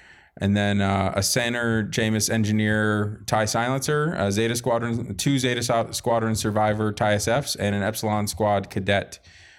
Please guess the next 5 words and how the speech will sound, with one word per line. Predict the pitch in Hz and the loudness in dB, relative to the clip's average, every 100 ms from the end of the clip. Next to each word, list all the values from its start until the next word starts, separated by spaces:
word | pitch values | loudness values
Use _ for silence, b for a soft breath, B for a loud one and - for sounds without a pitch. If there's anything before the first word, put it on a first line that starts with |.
| B - | B -6
uh, | - 95 90 90 - | -2 0 0 -2 -2
F | 101 - | -2 0
O. | 98 87 101 - | 0 -2 -6 -8
So, | - 117 110 101 B B B B B - - | -2 2 2 0 B B B B B -6 0
uh, | 92 90 76 | 2 2 0